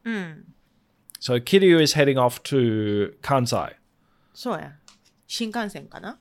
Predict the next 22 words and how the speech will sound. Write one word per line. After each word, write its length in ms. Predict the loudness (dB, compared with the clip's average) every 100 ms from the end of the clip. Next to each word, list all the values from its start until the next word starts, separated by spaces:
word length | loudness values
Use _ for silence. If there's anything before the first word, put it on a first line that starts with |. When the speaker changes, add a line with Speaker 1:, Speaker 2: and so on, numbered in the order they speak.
| 0
Speaker 2:
Yes. 580 | 2 2 -2 -6 -8 -10 _ _ _ _ _ _ _
But 240 | -4 2
Daigo 480 | 6 8 8 6 6
wants 240 | 6 6
to 140 | 4 4
come 180 | 4 4
Speaker 1:
Hmm. 40 |
Speaker 2:
with 200 | 4 2
him. 260 | -2 -8 -14 _ _ _ -6
Yeah, 200 | -4 -2
we're 140 | -4
gonna 240 | -4 -4 -6
do 140 | -6
that 120 | -8 -8
again. 180 | -10 -16
Speaker 1:
Yeah. 260 | -18 -18 -20 _ _ _
Speaker 2:
Um, 460 | 0 2 0 -4 -12 _ _ -20 _ _ _ _ -6
but 100 | 4
Daigo 280 | 6 6 4
wants 200 | 2 -2
to 80 |
come. 360 | -6 -6 -6